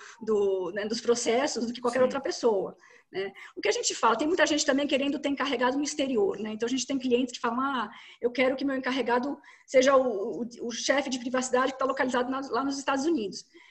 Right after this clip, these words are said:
Speaker 1: E a nossa primeira pergunta é, "Ele fala português?" Porque ele vai ter que conversar com a autoridade, né? Então, ter uma pessoa que fala inglês conversando com uma autoridade no Brasil faz sentido? Não faz?
Speaker 2: Hum.
Speaker 1: Então, assim, eu acho que é uma questão de bom senso, né? E tem que ser uma pessoa que tá preparada pra falar com o titular, que tá preparada pra falar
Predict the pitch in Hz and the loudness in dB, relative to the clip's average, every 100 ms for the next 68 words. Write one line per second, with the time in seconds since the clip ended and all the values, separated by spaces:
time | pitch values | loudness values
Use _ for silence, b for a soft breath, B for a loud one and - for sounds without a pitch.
0 | - 262 285 294 302 302 285 240 277 302 | -8 -4 -4 0 0 2 2 0 -4 -4
1 | 320 240 226 254 403 - - 254 240 180 | -2 0 2 2 0 0 0 6 6 6
2 | - - 262 285 415 - 415 349 359 415 | -2 -8 -6 -4 -4 -4 -6 -4 -4 -4
3 | 330 330 208 247 208 214 226 247 B B | -8 -2 2 2 0 -4 -4 -6 B B
4 | 247 285 311 285 285 262 262 247 240 254 | 0 2 4 4 2 0 2 2 0 2
5 | 262 247 240 220 - 240 220 233 247 233 | 2 6 8 8 4 -2 -2 -2 -2 -4
6 | 226 190 208 208 185 214 262 247 294 294 | -4 -2 -2 -2 -4 -4 -4 -2 -4 -4
7 | 233 - 285 277 190 214 - 247 254 208 | -6 -4 -2 -2 -4 -10 -8 0 0 0
8 | 214 B B B - 277 320 311 226 196 | -4 B B B -6 -2 -2 -2 -4 -4
9 | B B 240 247 285 - 277 285 294 247 | B B 2 4 4 2 2 0 0 0
10 | 262 269 262 214 262 - 466 - B B | 2 0 2 2 0 -2 -4 -6 B B
11 | - 214 254 254 B - 247 339 311 302 | -10 -2 -2 -2 B -8 -4 -2 0 0
12 | 294 285 294 277 311 - 247 233 247 247 | 2 0 -2 -4 -4 -2 0 0 0 -2
13 | 240 226 220 - 247 220 220 254 - 240 | -2 -4 -6 -8 -4 -2 -2 -4 -6 -6
14 | 240 240 214 220 226 226 202 208 | -2 -2 -2 -4 -6 -6 -6 -8